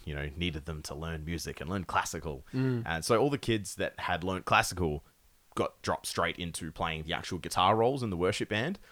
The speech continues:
Speaker 1: And because I hadn't played them and I was playing riffs on, like, a one string, the teacher was like, "Okay, so we have these students who are already playing guitar. They've already been playing for two, three years by this stage in year seven. What about bass?" And I was like, "Brilliant, I'm in.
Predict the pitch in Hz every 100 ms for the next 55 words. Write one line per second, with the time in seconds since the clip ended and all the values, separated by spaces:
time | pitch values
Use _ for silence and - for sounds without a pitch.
0 | - - 95 104 165 135 110 98 - 117
1 | 131 90 76 78 90 92 92 82 80 85
2 | - 73 76 85 80 82 80 - 98 82
3 | 73 - - 80 78 78 - 107 139 196
4 | - - _ _ _ _ _ _ - 110
5 | 98 104 92 117 113 - 101 98 - 95
6 | 85 98 92 85 87 80 80 87 71 73
7 | 78 85 76 78 85 76 80 82 80 80
8 | 78 73 78 60 87 - 73 71 - 78
9 | 73 78 71 71 - 85 57 - - _
10 | _ - 85 90 98 - 131 107 - -
11 | 90 92 92 82 - 95 82 73 82 80